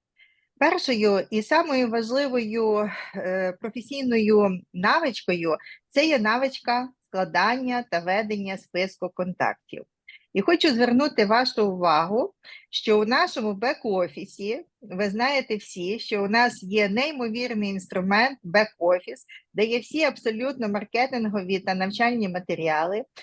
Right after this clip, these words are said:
І одним з них у розділі, записуйте, будь ласка, ресурси, документи,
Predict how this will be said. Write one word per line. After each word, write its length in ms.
І 100
одним 420
з 100
них 360
у 120
розділі, 640
записуйте, 720
будь 200
ласка, 440
ресурси, 1000
документи, 1120